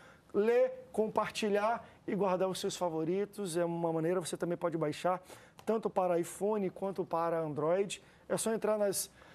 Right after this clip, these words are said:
ah, na loja do seu aplicativo e colocar, ah,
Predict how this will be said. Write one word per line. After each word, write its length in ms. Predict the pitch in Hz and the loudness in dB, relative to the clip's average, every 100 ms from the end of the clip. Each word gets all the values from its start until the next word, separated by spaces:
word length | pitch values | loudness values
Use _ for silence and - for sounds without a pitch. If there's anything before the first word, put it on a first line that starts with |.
| - - | -16 -2
ah, 240 | 175 185 | 0 2
na 160 | 170 160 | 2 2
loja 560 | 160 208 226 156 151 | 2 2 2 0 0
do 120 | 151 | 0
seu 180 | 147 165 | -2 -2
aplicativo 580 | 156 165 165 156 180 180 | -4 -4 -8 -6 -4 -2
e 40 | 190 | -2
colocar, 460 | 175 170 175 151 - - - - | -4 -4 -4 -8 -10 -20 -20 -10
ah, 260 | - 160 156 | -4 -2 -2